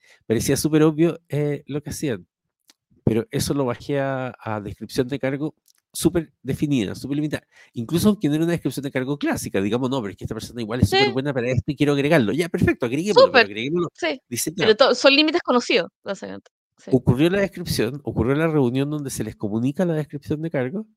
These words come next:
Speaker 1: y fue como, "Oh, me siento tanto más tranquilo, claro, esto me hace sentido". Oye, y fue, mejoró la comunicación esto, en una semana, o sea, era,
Speaker 2: Es que
Speaker 1: era, era
Speaker 2: es como
Speaker 1: tan
Speaker 2: decirle,
Speaker 1: importante.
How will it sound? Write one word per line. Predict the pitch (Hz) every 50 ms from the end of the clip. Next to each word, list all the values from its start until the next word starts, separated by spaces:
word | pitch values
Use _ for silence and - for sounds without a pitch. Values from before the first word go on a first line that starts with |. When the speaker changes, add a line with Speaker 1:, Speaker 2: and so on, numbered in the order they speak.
| _ _ _ _ _
Speaker 1:
y | -
fue | 95 - 143
como, | - 147 135 131 120 - _ _ _
"Oh, | _ 127 131 117 107 98 - -
me | - 107 95
siento | - - 135 123 - - 107
tanto | - 117 120 120 - 139
más | 135 123 -
tranquilo, | - 127 123 120 117 - - 147 139 147 127 -
claro, | - 139 143 156 151 147 139
esto | 131 120 - - 135
me | 123 131
hace | 123 - 147
sentido". | 123 - 135 117 117 - - 147 135 - - - _ _ _ _ _ _ _ _ _
Oye, | - 156 160 139 - -
y | - -
fue, | - - 151 147 - -
mejoró | 120 120 - - 139 135
la | 139 139
comunicación | 127 135 135 127 123 120 - 165 156 131 - _ _
esto, | - - - -
en | - 127 123
una | 131 139
semana, | - - 175 175 120 90 85
o | 95
sea, | - - 131 107 87 - - - - _ _ _ _ _
era, | 147 127 123 123 - - _ _ _ _ _ _ _ _ _ _ _ _
Speaker 2:
Es | 466 -
que | - 285 269 - -
Speaker 1:
era, |
era | - 262 302
Speaker 2:
es | 302
como | 392 359 359 359
Speaker 1:
tan |
Speaker 2:
decirle, | 320 285 - - 320 320 320 330 339 -
Speaker 1:
importante. | 135 - _ -